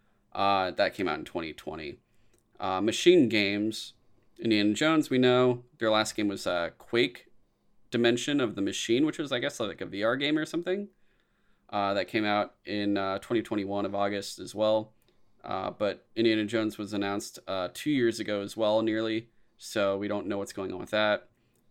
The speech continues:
Roundhouse is a studio that Bethesda created and Microsoft purchased, so there's still nothing from them yet. We don't know what they, th-, this is a studio that hasn't made anything, and they're, we don't know what they're working on.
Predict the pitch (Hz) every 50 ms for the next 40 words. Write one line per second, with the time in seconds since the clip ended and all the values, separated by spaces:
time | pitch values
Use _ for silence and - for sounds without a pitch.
0 | _ - 110 110 120 117 117 123 113 113 117 120 117 - - - - - - -
1 | 113 110 110 110 107 104 - - 101 107 104 101 - - - 139 131 127 127 123
2 | 117 120 - - - - 131 123 123 - - - - 131 131 143 170 190 214 214
3 | 208 185 - _ _ _ _ _ _ _ _ _ _ _ _ _ _ _ _ _
4 | _ _ _ _ _ _ _ - 117 113 113 113 113 113 113 113 113 113 110 101
5 | - - - - _ - 117 110 - - - 113 98 - - - 135 131 127 143
6 | 131 123 - - - - - 123 113 101 104 107 - - - - - 165 165 160
7 | 151 151 - - _ _ _ _ _ _ _ _ _ _ _ _ _ _ - 113
8 | 120 135 139 135 - 120 107 - 110 104 95 - - 73 69 62 - _ - 107
9 | 107 107 107 110 107 104 104 101 98 - - _ _ _ - - 113 110 - -
10 | 117 113 110 - - - 120 117 110 117 120 120 120 107 - 104 - - - 120
11 | 117 113 110 101 101 - 107 113 107 - 101 104 107 98 95 92 90 - - -
12 | - - - - - 98 101 98 98 98 90 113 110 107 104 92 104 101 92 90
13 | 92 90 90 - - - - - 62 - - -